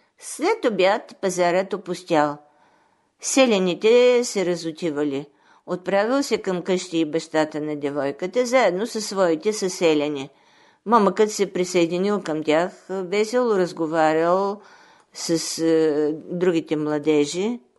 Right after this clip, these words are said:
и се шегувал с тях. Започнали да се изкачват по стръмната пътека. Бащата на девойката се изморил.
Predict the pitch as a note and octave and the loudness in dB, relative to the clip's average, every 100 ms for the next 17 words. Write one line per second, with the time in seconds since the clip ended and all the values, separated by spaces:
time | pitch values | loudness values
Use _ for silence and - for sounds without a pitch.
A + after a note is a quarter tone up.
0 | _ _ _ _ _ _ _ _ _ _ | _ _ _ _ _ _ _ _ _ _
1 | - D4 F#4 F#4+ A4 A#4 B4+ B4+ G#3+ E3 | -2 2 2 4 2 4 6 6 4 2
2 | - C#3+ B2 - - _ _ _ _ _ | 2 0 0 -8 -20 _ _ _ _ _
3 | - A3 D4 F4+ F4 G#3+ G#3+ A#3+ A3+ G#3+ | -8 -6 -2 0 0 0 2 2 0 0
4 | F#3+ - A3 G#3+ A#3+ G#3 F#3 F3 G3 G3 | -2 0 -2 0 -4 -4 -8 -6 -2 -2
5 | F3+ E3+ D#3 D#3+ D#3 C#3+ C#3+ C#3+ E3+ F#3+ | -2 -4 -4 -4 -2 -4 -2 -4 -4 0
6 | D#4+ E4+ B3+ F#3 E3 F3 A3+ B3+ C4 C#4+ | 0 2 0 2 2 2 2 0 -4 -2
7 | D4 D4+ C#4+ E4+ D#4+ C4+ F3 | 2 2 4 2 4 4 2